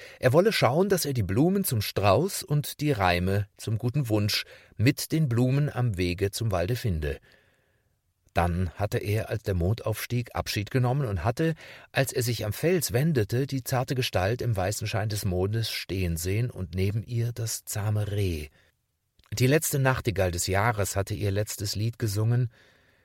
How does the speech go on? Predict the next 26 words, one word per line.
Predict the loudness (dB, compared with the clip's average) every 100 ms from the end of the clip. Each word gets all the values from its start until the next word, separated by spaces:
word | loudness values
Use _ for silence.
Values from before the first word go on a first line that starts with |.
| _ _
und | -4 0
als | 0 0
der | -2
Pfarrer | 2 2 4 2
aus | 0
dem | 0 2
Walde | 2 4
hervorgetreten | 2 0 -2 -2 -2 -2 -2 0
war, | 0 0 0 -4 -20 -16
lag | 0 2 2 0
über | -2 0
den | 0 0
Bergen | 2 0 0 0
jenseits | 0 0 0 -4 -4
des | -6 -6 0
Dorfes | 2 2 0 -2 0
ein | 2 0
fernes | 0 -2 2 2 2
Gewitter, | 0 0 0 0
dessen | 2 2 0
Blitze | 2 0 0
er | -2 0
leuchten | 0 -2 -4 -4
sah, | -2 -2 -2 -6 -14 -20 -20 _ _
dessen | -2 2 4
Donner | 6 6 2